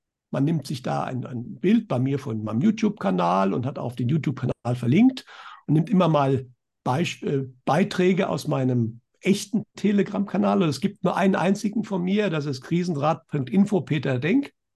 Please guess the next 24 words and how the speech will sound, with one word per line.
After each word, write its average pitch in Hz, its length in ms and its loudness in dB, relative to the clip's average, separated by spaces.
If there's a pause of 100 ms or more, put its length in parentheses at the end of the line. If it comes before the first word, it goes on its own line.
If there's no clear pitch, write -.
(140)
Ist 123 180 -6
auch 139 140 -6
verlinkt 151 520 -2
bei 160 160 -2
dir 180 240 -2
auf 156 120 -4
der 135 140 -8
Webseite - 520 -2
unten. 190 400 2 (400)
Alle 175 280 0
anderen, 214 380 8
die 190 140 2
mit 185 180 0
meinem 175 260 0
Namen 151 340 2
oder 165 180 -2
meinem 165 220 -2
Konterfei 175 540 0
sich 156 160 -6
schmücken, 196 320 -4
sind 151 180 -2
nicht 160 180 -4
von 147 220 -4
mir. 147 360 2